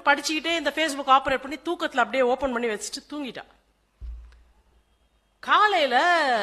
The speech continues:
அவங்க அப்பா வந்து, "லேட் ஆயிடுச்சே, குழந்தை எழுந்து பல இஷ்யூவா படிக்கிறதுக்கு, இன்னைக்கு எழுந்துக்கலன்னு" சொல்லி எழுப்புறதுக்காக அந்த பெட்ஷீட்டை ஓபன் பண்ணா, பக்கத்துல அம்மாவோட செல்போன் இருக்கு, எடுத்து, "இந்த பார்,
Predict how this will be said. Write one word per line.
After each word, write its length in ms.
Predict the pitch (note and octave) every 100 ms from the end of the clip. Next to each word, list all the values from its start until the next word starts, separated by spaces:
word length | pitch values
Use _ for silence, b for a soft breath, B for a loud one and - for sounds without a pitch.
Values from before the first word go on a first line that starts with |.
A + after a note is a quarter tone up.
| F#3+ F3
அவங்க 220 | F#3+ G3+
அப்பா 260 | G#3 - E4
வந்து, 500 | C4 C#4 E4 C#4+ A#3+
"லேட் 260 | A#3 F4 E4
ஆயிடுச்சே, 360 | B3+ A3 C#4+
குழந்தை 340 | C4+ C4 D4+ B3+
எழுந்து 260 | C#4+ D4
பல 180 | C4 A3+
இஷ்யூவா 320 | A3 G#3 A3+ G#3+
படிக்கிறதுக்கு, 420 | G#3+ A#3+ G3 F#3+
இன்னைக்கு 300 | C#4 B3 G#3
எழுந்துக்கலன்னு" 500 | C4 D#4 C4 G#3+ G3
சொல்லி 480 | F3+ E3+ D3+ D4+ - B B B
எழுப்புறதுக்காக 640 | G3 D#4 F#4+ F4 C4 A#3+ C4
அந்த 200 | D4 A3
பெட்ஷீட்டை 360 | A#3 A#3+ D#4
ஓபன் 360 | B3+ A#3 A3 G3
பண்ணா, 280 | G3 B3+ D4+
பக்கத்துல 280 | B3 D4+ D4
அம்மாவோட 340 | B3 C4 C#4+
செல்போன் 400 | A#3+ A#3 B3 B3+
இருக்கு, 180 | A#3 C4+
எடுத்து, 440 | A#3+ C#4+ D4+ A#3+ B B
"இந்த 60 | A#3
பார், 240 | D4 D#4+